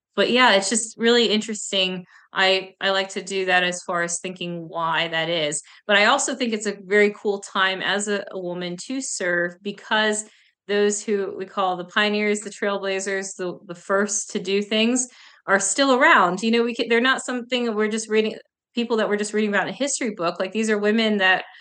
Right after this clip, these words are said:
are still around, and we can reach out to them and talk to them. And, and I think it's incredible, like you said, to learn from how far they've come. A true testament there.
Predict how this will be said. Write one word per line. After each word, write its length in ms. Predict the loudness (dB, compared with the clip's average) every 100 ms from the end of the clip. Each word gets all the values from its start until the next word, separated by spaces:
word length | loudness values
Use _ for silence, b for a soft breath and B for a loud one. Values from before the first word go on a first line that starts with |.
| B -6
are 60 | -4
still 300 | -2 0 2
around, 460 | 4 6 6 4
and 140 | 0 -2
we 120 | -4
can 280 | -2 -2 -2
reach 280 | -2 -2 0
out 300 | 2 2 -2
to 60 |
them 240 | -2 0 0
and 140 | -4 -6
talk 300 | -6 -6 -8
to 40 |
them. 240 | -4 -2 -2
And, 220 | -6 -10 b b b b _
and 120 | -6 -4
I 60 |
think 160 | -2 -4
it's 140 | -4
incredible, 320 | -6 -4 -4
like 120 | -6 -8
you 80 |
said, 300 | -8 -8 -8
to 100 | -10
learn 320 | -12 -10 -10 -10
from 380 | -12 -12 -12 -16 _
how 160 | -6 -6
far 300 | -4 -4 -2
they've 200 | -4 -8
come. 520 | -12 -10 -8 -10 -12 _ _ _
A 140 | -4 -2
true 180 | -2 -4
testament 640 | -4 -6 -4 -6 -6 -2
there. 400 | 2 4 4 2